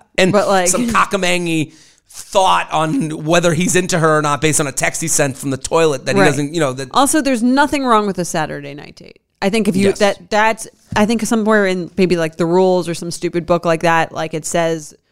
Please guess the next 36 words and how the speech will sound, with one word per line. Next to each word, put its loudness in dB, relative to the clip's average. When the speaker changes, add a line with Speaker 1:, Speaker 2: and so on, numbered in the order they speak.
Speaker 2:
"Don't -2
take -2
a 0
Saturday 2
night, -6
night -4
date -4
'cause -6
they'll -2
know -4
you're 0
available -2
on -8
Saturday -6
night." -12
That's 0
bullshit, -8
Speaker 1:
Yeah, -8
Speaker 2:
I 0
Speaker 1:
I -2
Speaker 2:
think. -12
Speaker 1:
agree. -20
Speaker 2:
Um, -4
so 2
I 0
agree 0
with -2
that. 2
Speaker 1:
Go 2
on 0
dates -2
you -4
wanna 2
go 2
to 0
and -2